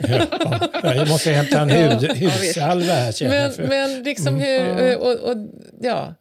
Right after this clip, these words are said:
Speaker 3: Kan du inte berätta liksom hur?
Speaker 2: Jo.
Speaker 3: Ja.
Speaker 2: Jo, men visst. Ja, men, eh, det är ju en, eh, en struktur helt enkelt, ett system. Det är ju
Speaker 3: Mm.
Speaker 2: ing-, finns ju inget så bra som en, en, det finns inget så praktiskt som en bra teori, brukar man säga. Att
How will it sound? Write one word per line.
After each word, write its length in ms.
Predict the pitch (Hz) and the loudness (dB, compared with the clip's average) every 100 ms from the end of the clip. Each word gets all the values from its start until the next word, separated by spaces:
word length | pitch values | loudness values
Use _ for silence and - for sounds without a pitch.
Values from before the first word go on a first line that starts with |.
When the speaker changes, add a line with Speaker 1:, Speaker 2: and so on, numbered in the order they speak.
| _ - | _ -8
Speaker 3:
Kan 140 | 269 | -6
du 60 | 277 | -6
inte 180 | - | -6
berätta 560 | 247 302 302 - 165 165 - | -4 -4 -4 -4 -2 -2 -8
liksom 340 | - 180 170 165 | -14 -10 -8 -4
hur? 140 | 185 | -2
Speaker 2:
Jo. 320 | 202 330 359 349 _ | 0 0 -4 -6 _
Speaker 3:
Ja. 300 | 208 214 - - _ - | -6 -6 -6 -16 _ -8
Speaker 2:
Jo, 120 | 277 | -4
men 180 | 285 302 | -4 -4
visst. 520 | 262 - - - - _ _ - | -6 -8 -12 -18 -20 _ _ -10
Ja, 60 | 254 | -6
men, 320 | 311 320 285 | -4 -2 0
eh, 160 | 277 254 - - - - | -2 -4 -10 -20 -20 -20
det 380 | 202 - 311 311 | -20 -10 -2 -2
är 120 | 208 | 0
ju 120 | 190 | -2
en, 280 | 185 185 185 | -4 -6 -10
eh, 180 | 175 160 - - _ _ _ _ | -12 -12 -14 -16 _ _ _ _
en 140 | - 240 | -10 -10
struktur 680 | - 269 - 196 370 311 | -8 -12 -10 -4 -2 -2
helt 320 | 180 156 - - | -6 -8 -10 -12
enkelt, 400 | 175 - 156 220 | -12 -12 -14 -14
ett 80 | |
system. 680 | - 262 - - 196 240 156 139 - - | -12 -12 -12 -12 -8 -8 -10 -12 -14 -10
Det 60 | 220 | -8
är 40 | |
ju 60 | 240 | -6
Speaker 3:
Mm. 80 | 240 | -6
Speaker 2:
ing-, 40 | 185 | -8
finns 220 | 240 - | -10 -8
ju 40 | 247 | -8
inget 180 | 190 | -10
så 120 | - 190 | -12 -12
bra 240 | 175 165 | -10 -10
som 180 | - 170 | -12 -12
en, 180 | 170 - | -12 -14
en, 280 | 170 170 165 - | -16 -18 -18 -16
det 80 | |
finns 220 | - 262 269 | -8 -6 -4
inget 120 | 233 | -6
så 80 | 208 | -8
praktiskt 400 | 202 185 190 - | -10 -12 -16 -14
som 120 | 190 | -12
en 280 | 180 - - | -12 -16 -14
bra 200 | 170 156 | -14 -12
teori, 360 | - 165 160 | -10 -8 -8
brukar 240 | 156 160 165 | -10 -14 -14
man 100 | 156 | -10
säga. 240 | 170 151 | -8 -8
Att 220 | - _ | -10 _